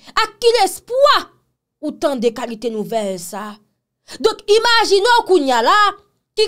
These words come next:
kache yon kote, ki tande y ap bay papa w douz katouch. Epi lè w sòti deyò, ou jwenn li, l ap benyen nan san l. Imajine ki sansasyon egzakteman sa fè?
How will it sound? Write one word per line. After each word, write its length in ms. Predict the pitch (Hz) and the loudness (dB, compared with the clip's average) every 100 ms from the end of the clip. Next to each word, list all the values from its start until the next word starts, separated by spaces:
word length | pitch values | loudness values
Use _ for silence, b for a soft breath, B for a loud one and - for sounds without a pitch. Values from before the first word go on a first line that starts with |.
| 415 | 0
kache 400 | 440 359 - 539 | -2 -2 0 2
yon 180 | 466 392 381 | 4 2 2
kote, 360 | 302 269 269 254 262 B B | 2 4 4 4 4 B B
ki 140 | 480 539 539 | 2 2 4
tande 260 | 508 277 330 | 2 2 2
y 120 | 311 | 2
ap 100 | 247 254 | 2 2
bay 160 | 277 | 0
papa 460 | 277 302 285 320 247 | 0 0 2 2 2
w 160 | 247 277 B | 2 0 B
douz 540 | - 202 311 605 523 - - | -8 -4 6 6 6 -2 -2
katouch. 920 | 539 415 - 494 370 - - - - _ _ _ | -2 0 4 6 6 0 -8 -10 -12 _ _ _
Epi 260 | 330 - 311 | -4 -2 0
lè 140 | 269 | 0
w 80 | 262 | -2
sòti 500 | - - 262 262 269 | -6 -6 -8 -6 -8
deyò, 380 | 202 202 226 202 - B | -2 0 0 -2 -4 B
ou 180 | B 277 240 | B -4 -4
jwenn 260 | 202 240 214 | -2 -4 -4
li, 100 | 220 | -6
l 120 | 208 | -4
ap 120 | 202 170 170 | -6 -8 -10
benyen 340 | 190 175 185 | -8 -8 -10
nan 80 | 170 | -12
san 460 | 170 - 180 170 160 | -14 -16 -18 -18 -20
l. 40 | - B - | -20 B -6
Imajine 800 | 262 277 302 214 - 233 175 170 170 B | -4 -4 -6 -8 -10 -10 -12 -12 -14 B
ki 80 | 302 | -10
sansasyon 800 | 285 - 370 - 269 - 269 - | -8 -8 -8 -6 -8 -6 -8 -4
egzakteman 960 | 240 170 160 - 277 _ - 202 202 196 b | -6 -6 -10 -8 -10 _ -8 -6 -6 -10 b
sa 320 | - - 233 202 | -16 -6 -6 -6
fè? 720 | - - 214 196 190 190 | -10 -14 -10 -10 -10 -14